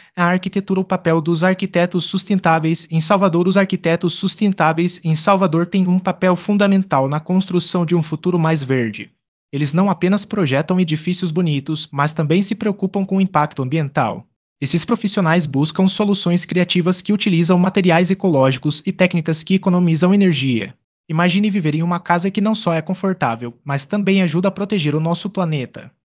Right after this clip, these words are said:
Isso é o que esses arquitetos oferecem. Benefícios de projetos sustentáveis para sua casa. Optar por um projeto sustentável para sua casa traz muitos benefícios. Aqui estão alguns deles. Um,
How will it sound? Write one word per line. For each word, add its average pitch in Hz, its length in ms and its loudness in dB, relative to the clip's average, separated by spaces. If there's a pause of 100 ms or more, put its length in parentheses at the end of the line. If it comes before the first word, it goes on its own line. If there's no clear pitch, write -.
(180)
Isso 196 340 0
é 175 120 2
o 175 60 2
que 202 100 0
esses 185 180 0
arquitetos 160 640 0
oferecem. 123 720 -2 (340)
Benefícios 135 480 -4
de 147 120 -4
projetos 165 640 -2
sustentáveis 196 800 -2
para 165 200 -2
sua 165 200 -4
casa. 156 320 -2
Optar 185 320 -2
por 190 160 -4
um 185 60 2
projeto 156 500 -2
sustentável 190 720 -2
para 170 180 -2
sua 165 180 -4
casa 156 360 -2
traz 156 260 -2
muitos 165 320 -4
benefícios. 147 880 -6 (260)
Aqui 160 220 0
estão 175 300 2
alguns 160 320 2
deles. 135 500 2
Um, 113 220 -4